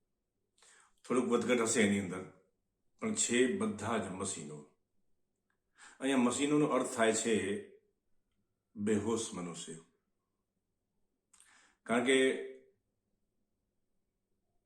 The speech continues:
મશીનોને એના પોતાના કાર્ય પ્રત્યે જવાબદારી હોતી નથી, કારણ કે બહારના પ્રભાવોના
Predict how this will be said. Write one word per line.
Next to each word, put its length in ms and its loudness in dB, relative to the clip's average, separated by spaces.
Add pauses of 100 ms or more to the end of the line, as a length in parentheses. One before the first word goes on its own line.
(140)
મશીનોને 720 2 (540)
એના 300 2
પોતાના 560 -2 (160)
કાર્ય 340 0
પ્રત્યે 500 -2
જવાબદારી 580 -4
હોતી 440 -6 (240)
નથી, 360 -4 (120)
કારણ 220 -4
કે 120 0
બહારના 580 0
પ્રભાવોના 680 0